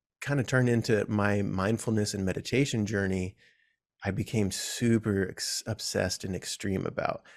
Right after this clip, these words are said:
to where, um, I'm listening to these lectures and it's like the second this lecture is over or this, this YouTube video or this podcast or whatever, "Okay, cool, time to go meditate." And I would meditate for hours and hours a day. And I was learning about meditation. I was learning about,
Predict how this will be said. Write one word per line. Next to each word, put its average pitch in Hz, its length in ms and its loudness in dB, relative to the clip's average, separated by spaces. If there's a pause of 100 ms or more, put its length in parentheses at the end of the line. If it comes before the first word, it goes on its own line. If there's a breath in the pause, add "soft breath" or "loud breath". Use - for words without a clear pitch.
to 113 100 -2
where, 95 500 6
um, 87 520 0
I'm 104 120 0
listening 107 280 2
to 95 40 2
these 92 140 -2
lectures 135 460 6
and - 100 0
it's 98 140 2
like - 140 2
the - 80 0
second 110 360 2
this 107 180 -2
lecture 101 360 2
is 113 120 2
over 113 280 4
or 98 40 2
this, 95 300 -2
this 101 240 -4
YouTube 104 280 0
video 101 260 0
or 92 40 0
this 98 140 -8
podcast 101 500 -2
or 113 40 -6
whatever, 110 400 2 (320 loud breath)
"Okay, - 160 -2
cool, - 160 -4
time 101 200 -2
to 90 60 -2
go 98 140 -2
meditate." - 500 -2
And 107 80 -2
I 101 60 -2
would 101 100 -4
meditate 104 320 -2
for - 140 -14
hours 98 320 -2
and 98 100 -8
hours - 240 -8
a 127 60 -8
day. 127 280 0 (440 soft breath)
And 104 80 -2
I - 20 0
was 95 140 -2
learning 123 340 4
about 113 220 0
meditation. 110 560 0
I - 20 0
was 98 140 -4
learning 101 360 -2
about, 107 380 -4